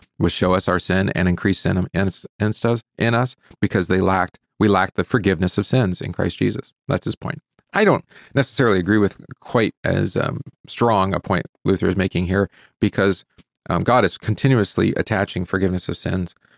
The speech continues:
um, to the Levitical law, right? Now, Christ has definitely taken the place of the Levitical law. No more need for blood of bulls and goats and those sort of things, right?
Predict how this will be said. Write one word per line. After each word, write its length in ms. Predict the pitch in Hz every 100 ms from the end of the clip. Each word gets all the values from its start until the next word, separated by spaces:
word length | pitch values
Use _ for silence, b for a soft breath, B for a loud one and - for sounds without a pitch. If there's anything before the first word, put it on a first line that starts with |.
| b b
um, 160 | - 90
to 120 | -
the 120 | 92
Levitical 560 | 92 90 87 87 - 90
law, 360 | 92 113 - - _
right? 220 | 104 98 - _ _ -
Now, 200 | 98 87
Christ 380 | - 110 98
has 160 | 98 87
definitely 420 | - 123 120 92
taken 240 | 98 98 92
the 60 |
place 260 | - 101 -
of 80 | 101
the 60 |
Levitical 420 | 95 107 110 -
law. 180 | 92 90 87 B B
No 120 | 101
more 200 | 107 98
need 200 | 95 92
for 120 | - 92
blood 260 | 95 92
of 100 | 90
bulls 260 | 87 95 90
and 100 | 90
goats 260 | 92 90
and 240 | - 87 82 _ -
those 220 | 95 90
sort 120 | -
of 60 | -
things, 200 | - -
right? 160 | -